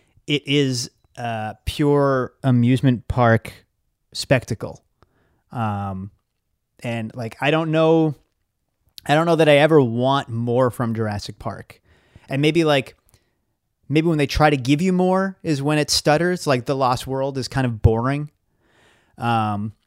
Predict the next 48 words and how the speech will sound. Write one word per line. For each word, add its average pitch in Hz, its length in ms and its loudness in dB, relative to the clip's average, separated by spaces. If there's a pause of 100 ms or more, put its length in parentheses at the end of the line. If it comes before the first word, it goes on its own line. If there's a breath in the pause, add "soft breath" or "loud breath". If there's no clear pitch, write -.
(140)
Jurassic 156 340 2
Park 151 180 2
three 147 340 -2
is 151 140 -2
surprisingly 139 560 -2
fun 135 360 -6
because 127 300 -4
it 135 60 -4
just, 127 300 -6
it's 139 180 -8
like, 131 160 -4
"Okay, 143 140 -4
we're 143 100 2
just 165 120 -2
gonna 160 100 2
make 139 100 0
a 120 40 0
monster 113 380 -4
movie." 101 360 -16 (120)
Uh, 143 160 -4
Spielberg 165 440 4
had 135 80 0
left 139 200 0
at 123 60 -8
that 117 160 -2
point, 107 200 -8
but, 127 60 -6
like, 123 160 -6
that 175 200 0
movie's 165 300 2
not 143 200 0
interested 131 360 -2
in 113 120 -4
doing 123 280 0
anything, 113 540 -2 (920 soft breath)
you 131 100 -6
know, 117 160 -2
remotely 139 420 4
intellectual. 127 880 -2 (280)
And 160 100 0
it's - 100 -2
not 175 200 0
great, 123 440 0
but 123 160 0
the 131 120 -2
action's 123 420 -4
fun. - 340 -12 (680 soft breath)
Um, 110 560 -4